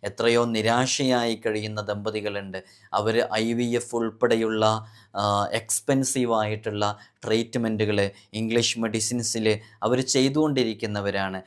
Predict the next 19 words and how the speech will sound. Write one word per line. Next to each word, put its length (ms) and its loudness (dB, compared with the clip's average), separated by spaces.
എന്നിട്ടും 440 4
ഫലം 280 4
ലഭിച്ചിട്ടില്ലാത്ത 800 0
എത്രയോ 540 2
ആളുകൾക്ക് 540 2
അത്ഭുതകരമാകുന്ന 1200 4
രൂപത്തിൽ 540 0
വിശുദ്ധ 340 2
ഖുർആനിൻ്റെ 680 4
ഏതെങ്കിലും 500 4
ആയത്തുകൾ 560 2
ഉരുവിടുമ്പോഴേക്ക്, 1000 4
ഹദീസിൽ 520 0
മുത്തനബി 480 2
തങ്ങൾ 220 2
പറഞ്ഞ 340 2
ദിക്റുകളും 640 2
ദുആകളും 680 0
പകർത്തുമ്പോഴേക്ക്, 880 0